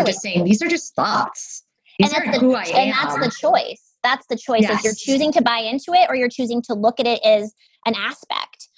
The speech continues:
Speaker 1: or
Speaker 2: Correct.
Speaker 1: a
Speaker 2: Once you
Speaker 1: feeling.
Speaker 2: have awareness around it, which is the
Speaker 1: Yes.
Speaker 2: work that you do, is to say,
Speaker 1: Yes.
Speaker 2: like, "These are just your thoughts. Like, this isn't who you are."
Speaker 1: Exactly.
Speaker 2: And another piece of that too is, like, I love the idea that it's not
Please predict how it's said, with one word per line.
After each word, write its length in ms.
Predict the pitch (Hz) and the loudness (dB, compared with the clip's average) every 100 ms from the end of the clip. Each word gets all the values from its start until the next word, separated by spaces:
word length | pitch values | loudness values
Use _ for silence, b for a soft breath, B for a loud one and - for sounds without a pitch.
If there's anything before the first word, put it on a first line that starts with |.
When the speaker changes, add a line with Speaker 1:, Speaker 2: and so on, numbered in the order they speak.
| b 233 | b 2
Speaker 1:
or 100 | 226 | 4
Speaker 2:
Correct. 260 | 208 - | 2 -2
Speaker 1:
a 80 | 226 202 | -4 0
Speaker 2:
Once 300 | 262 302 339 | 2 2 0
you 60 | |
Speaker 1:
feeling. 60 | 277 | 0
Speaker 2:
have 100 | 220 | 0
awareness 520 | 196 202 202 185 - | 0 0 0 -2 -2
around 220 | 151 139 | 0 2
it, 80 | 147 | 4
which 100 | - | 4
is 180 | - - | 4 2
the 60 | 170 | -2
Speaker 1:
Yes. 40 | |
Speaker 2:
work 180 | 196 - | -4 -4
that 140 | 143 | 2
you 160 | 202 247 | 4 4
do, 340 | 151 135 143 | 2 0 0
is 180 | 123 - | -2 -4
to 80 | - | -8
say, 120 | 240 | -2
Speaker 1:
Yes. 180 | 254 180 | -2 -2
Speaker 2:
like, 240 | 160 143 - | -4 -4 2
"These 180 | 233 | 2
are 100 | 226 | 2
just 280 | 214 - - | -4 -4 -4
your 100 | 160 | -4
thoughts. 600 | 156 170 151 135 120 - - | -2 -2 0 0 -2 -6 -2
Like, 160 | 147 | 0
this 140 | 165 160 | 0 -2
isn't 280 | - 165 - | 2 2 4
who 140 | 202 180 | 4 6
you 240 | 156 139 | 4 4
are." 440 | 147 147 113 85 - 202 | 0 0 0 -2 -4 -10
Speaker 1:
Exactly. 360 | - 220 247 | -8 0 2
Speaker 2:
And 80 | 262 | 2
another 220 | 349 453 453 | 2 -2 -2
piece 240 | 339 - | -2 0
of 80 | 220 | -2
that 220 | 214 - - | -2 -4 -2
too 320 | 320 285 214 | 2 4 4
is, 200 | 190 190 | 4 0
like, 280 | 190 196 - b b b | 0 -2 -6 b b b
I 80 | 214 | 4
love 320 | 208 226 233 | 6 6 4
the 160 | 262 269 | 4 2
idea 480 | 240 202 202 196 190 | 2 4 4 2 0
that 100 | 180 | 0
it's 240 | 180 - | -2 2
not 440 | 185 180 202 214 | 2 2 -4 -6